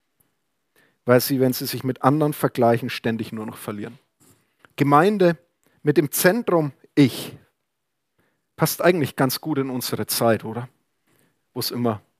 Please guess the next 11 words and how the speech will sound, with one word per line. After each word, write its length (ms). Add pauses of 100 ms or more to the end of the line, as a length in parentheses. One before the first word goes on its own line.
ums 260
Ich 240
geht. 260 (960)
Gemeinde, 600 (680)
die 100
zwar 300
nach 260
außen 520
unheimlich 800
fromm 400 (100)
aussieht, 760